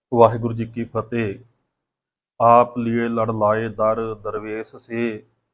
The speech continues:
ਤਿਨ ਧਨ ਜਨੇਂਦੀ ਮਾਓ ਆਏ ਸਫਲ ਸੇ।" ਐਸੇ ਮਹਾਨ ਮਹਾਂਪੁਰਖ, ਮਹਾਨ ਸ਼ਹੀਦ ਗੁਰੂ ਸਾਹਿਬ ਜੀ ਦੇ ਅਤੀ ਪਿਆਰੇ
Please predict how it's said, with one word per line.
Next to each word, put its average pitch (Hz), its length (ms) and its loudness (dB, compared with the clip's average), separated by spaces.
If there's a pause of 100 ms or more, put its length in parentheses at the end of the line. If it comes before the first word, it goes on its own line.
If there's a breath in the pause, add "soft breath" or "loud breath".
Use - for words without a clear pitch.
(560)
ਤਿਨ 127 140 0
ਧਨ 127 360 0
ਜਨੇਂਦੀ 123 440 -2
ਮਾਓ 117 440 0
ਆਏ 110 160 -2
ਸਫਲ 113 380 -12
ਸੇ।" 113 360 -8 (760)
ਐਸੇ 123 380 0
ਮਹਾਨ 117 460 0
ਮਹਾਂਪੁਰਖ, 120 640 -6
ਮਹਾਨ 113 400 -2
ਸ਼ਹੀਦ 120 520 -6 (1500)
ਗੁਰੂ 123 180 0
ਸਾਹਿਬ 139 300 2
ਜੀ 131 80 -4
ਦੇ 131 260 -2
ਅਤੀ 147 200 -4
ਪਿਆਰੇ 117 580 -2